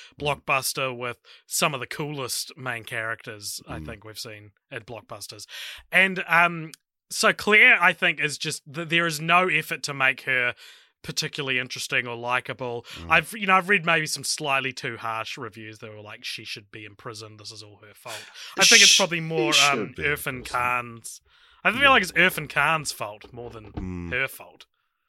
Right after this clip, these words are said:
Speaker 2: Yeah. This is, this is Irfan Khan's third appearance in a film or franchise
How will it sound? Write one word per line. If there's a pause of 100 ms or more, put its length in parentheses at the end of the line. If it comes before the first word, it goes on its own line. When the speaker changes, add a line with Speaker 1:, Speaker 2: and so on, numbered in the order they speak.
(300)
Speaker 2:
Yeah. (1700)
This
is, (220)
this
is
Irfan
Khan's (340)
third
appearance
in
a
film
or
franchise